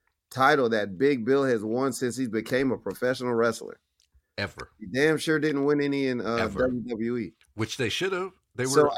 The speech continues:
Speaker 1: actually,
Speaker 2: most over tag team.
Speaker 1: congratulations to him.
Speaker 2: Gr-, see, it, there are two people that deserve that for sure. Is, is 'cause Ricky Starks and I remember we, we talked about it months ago when they had a match with, it was the Young Bucks,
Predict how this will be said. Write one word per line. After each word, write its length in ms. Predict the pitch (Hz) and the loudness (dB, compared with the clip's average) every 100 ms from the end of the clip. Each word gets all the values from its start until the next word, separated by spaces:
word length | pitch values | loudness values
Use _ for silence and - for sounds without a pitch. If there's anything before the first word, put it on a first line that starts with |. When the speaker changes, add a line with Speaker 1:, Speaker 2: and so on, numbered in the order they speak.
| 165 | 2
Speaker 1:
actually, 260 | 214 202 175 | 2 2 2
Speaker 2:
most 100 | 156 | 2
over 140 | 139 | 0
tag 280 | 120 175 160 | -2 0 2
team. 220 | 160 120 | 2 0
Speaker 1:
congratulations 440 | 139 175 - 127 95 | 2 0 0 -6 -4
to 120 | 95 | -4
him. 240 | 127 107 - _ _ _ | -2 -4 -6 _ _ _
Speaker 2:
Gr-, 100 | - 120 - - | -12 -10 -12 -20
see, 300 | - 147 139 _ - | -14 -12 -12 _ -6
it, 340 | 139 - 104 | -6 -6 -6
there 120 | 151 143 | -4 -2
are 40 | |
two 200 | - 247 | -4 -8
people 280 | 330 302 135 | -8 -8 -6
that 160 | 110 | -8
deserve 380 | 90 80 82 65 | -8 -10 -10 -10
that 240 | 65 58 - | -14 -14 -16
for 160 | - 90 | -18 -14
sure. 360 | - 76 57 _ - _ _ _ | -12 -12 -14 _ -20 _ _ _
Is, 360 | 107 107 98 - - | -6 -6 -6 -12 -10
is 400 | 107 98 92 - | -10 -12 -16 -14
'cause 240 | - - | -8 -6
Ricky 240 | 110 151 147 | -6 -6 -10
Starks 440 | - 135 123 - - | -4 -2 -2 -8 -8
and 500 | 107 98 90 87 85 _ - | -6 -4 -6 -10 -16 _ -4
I 80 | 113 | -4
remember 440 | 135 151 139 127 | -2 -6 -4 -6
we, 320 | 101 107 101 90 - | -8 -10 -12 -16 -14
we 120 | 101 | -12
talked 260 | - 95 - | -6 -6 -4
about 200 | 87 80 | -6 -6
it 80 | 73 | -8
months 240 | 92 - | -12 -12
ago 200 | 78 80 | -14 -14
when 160 | 78 80 | -14 -14
they 100 | 76 | -12
had 200 | 98 78 | -10 -10
a 60 | 73 | -10
match 560 | 85 87 85 - - _ _ _ _ | -10 -10 -10 -12 -12 _ _ _ _
with, 260 | 101 90 - | -6 -6 -6
it 80 | 101 | -8
was 100 | 90 | -8
the 120 | 85 | -12
Young 280 | 80 101 104 | -10 -8 -6
Bucks, 680 | 87 98 95 90 - - | -6 -4 -4 -6 -10 -18